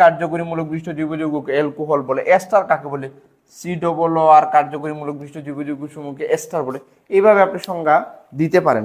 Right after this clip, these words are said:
সমস্যা নেই। তাহলে আমরা বলবো যে সিএইচও কার্যকরী মূলক বিশিষ্ট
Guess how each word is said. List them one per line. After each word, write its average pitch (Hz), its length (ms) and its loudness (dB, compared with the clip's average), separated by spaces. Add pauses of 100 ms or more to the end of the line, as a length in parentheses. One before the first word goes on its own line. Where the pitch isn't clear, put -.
(100)
সমস্যা 139 340 -6
নেই। 92 100 -12 (680)
তাহলে 175 220 2
আমরা 196 200 0
বলবো 180 160 0 (100)
যে 165 40 -6 (100)
সিএইচও 190 480 0
কার্যকরী 170 440 0
মূলক 170 180 -4
বিশিষ্ট 170 180 -8